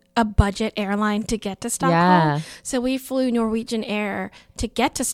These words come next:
Speaker 2: And had a
Speaker 1: Stockholm.
Speaker 2: crazy kind of experience,
Speaker 1: Uh,
Speaker 2: too, with
Speaker 1: yeah,
Speaker 2: flights being
Speaker 1: uh,
Speaker 2: delayed and, like,
Speaker 1: very,
Speaker 2: yeah.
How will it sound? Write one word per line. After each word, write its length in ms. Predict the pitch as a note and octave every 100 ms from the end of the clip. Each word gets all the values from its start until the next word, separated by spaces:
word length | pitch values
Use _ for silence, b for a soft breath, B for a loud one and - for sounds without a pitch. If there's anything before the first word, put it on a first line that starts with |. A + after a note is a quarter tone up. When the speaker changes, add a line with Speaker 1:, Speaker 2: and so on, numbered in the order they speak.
| G3+
Speaker 2:
And 140 | F#3
had 140 | F#3 E3+
a 40 |
Speaker 1:
Stockholm. 80 | F#3
Speaker 2:
crazy 320 | G3+ F#3 F#3+ D#3+
kind 220 | E3+ D3+
of 60 |
experience, 540 | C#3+ - F#3 E3 C3+ -
Speaker 1:
Uh, 80 | C#4+
Speaker 2:
too, 80 | E3
with 80 | F#3
Speaker 1:
yeah, 120 | C4+
Speaker 2:
flights 260 | C4 C4 -
being 160 | A#3
Speaker 1:
uh, 40 | A3
Speaker 2:
delayed 420 | G#3+ G3+ F#3+ F#3
and, 100 | E3
like, 100 | D#3
Speaker 1:
very, 280 | E3+ E4+ E4+
Speaker 2:
yeah. 240 | E3+ C#4+